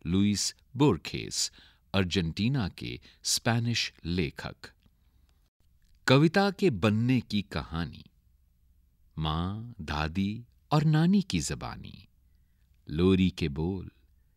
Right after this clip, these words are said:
खेतों के ढोल, बच्चों के खेल गीत, स्कूल में उनका पहला कदम, तोतली जबान से गीत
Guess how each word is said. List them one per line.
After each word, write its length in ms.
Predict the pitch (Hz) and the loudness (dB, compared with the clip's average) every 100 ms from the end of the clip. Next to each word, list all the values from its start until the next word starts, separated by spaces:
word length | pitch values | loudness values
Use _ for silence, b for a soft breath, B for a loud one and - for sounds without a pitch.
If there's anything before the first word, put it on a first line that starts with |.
| _ - | _ -4
खेतों 420 | - 135 123 107 | 2 2 4 2
के 160 | - 82 | 2 -2
ढोल, 560 | 71 90 98 - - - B B B B - | 0 -2 -2 -6 -14 -20 B B B B 2
बच्चों 480 | 127 - - 151 123 | 2 4 6 6 6
के 180 | 110 | 2
खेल 400 | 90 - 95 85 | 0 2 2 2
गीत, 560 | 82 78 113 90 - - B B - | 0 0 -2 -2 -8 -16 B B 0
स्कूल 440 | - - 175 226 | 0 4 4 4
में 160 | 139 139 | 4 2
उनका 400 | 127 143 - 160 | 2 2 0 -4
पहला 540 | - 170 147 208 101 | 0 0 0 -4 -6
कदम, 480 | - 139 120 87 - _ _ _ _ _ _ _ - | -6 -10 -10 -14 -18 _ _ _ _ _ _ _ 4
तोतली 460 | 113 107 110 98 | 4 6 4 4
जबान 560 | 82 82 76 85 98 98 | 4 0 0 2 2 2
से 260 | - 87 76 | 0 0 0
गीत 400 | 78 120 110 | 2 2 0